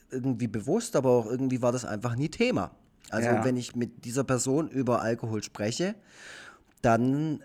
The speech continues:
Speaker 1: äh, hat, kann ich da nirgendwo anknüpfen. Weder das Abfeiern, weder irgendwie ironisch, noch sonst irgendwas. Es ist einfach kein Thema. Es ist einfach, als wenn ich mit
Speaker 2: Mhm.
Speaker 1: einem,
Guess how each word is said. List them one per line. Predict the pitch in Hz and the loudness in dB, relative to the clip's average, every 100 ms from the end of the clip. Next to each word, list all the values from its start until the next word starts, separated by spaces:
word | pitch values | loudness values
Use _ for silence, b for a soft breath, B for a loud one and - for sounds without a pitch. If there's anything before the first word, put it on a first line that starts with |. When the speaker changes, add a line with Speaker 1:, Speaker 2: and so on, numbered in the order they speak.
| - | -16
Speaker 1:
äh, | 104 107 127 127 - | -20 -14 -14 -14 -8
hat, | 123 139 - - 120 101 117 - - | -2 -2 -4 -10 -8 -8 -14 -20 -12
kann | - 139 147 | 0 2 4
ich | 156 | 4
da | 151 139 | 6 8
nirgendwo | 143 151 135 | 8 6 4
anknüpfen. | 120 127 - 104 - 98 98 - | 4 2 -2 -6 -6 -10 -10 -2
Weder | 131 147 143 | 2 4 4
das | 131 - | 2 2
Abfeiern, | 139 - 160 156 156 135 | -2 2 4 6 6 4
weder | 135 139 131 | 2 4 4
irgendwie | 127 127 110 117 | 2 0 -4 -2
ironisch, | 123 117 147 160 156 - | -2 2 2 4 2 0
noch | 117 | -2
sonst | 135 147 135 | -2 -4 -4
irgendwas. | 135 135 131 131 | -4 -2 -2 -2
Es | 120 | -6
ist | 120 | -6
einfach | - 120 127 | -4 -2 -4
kein | - 117 | -4 -4
Thema. | 117 120 101 | -2 -2 -2
Es | 101 | -4
ist | 101 | -4
einfach, | 123 127 120 | -2 -4 -4
als | 117 123 | -8 -2
wenn | 123 | -2
ich | 127 - | -2 -2
mit | 123 101 | -4 -2
Speaker 2:
Mhm. | 120 | 0
Speaker 1:
einem, | 117 117 | 2 0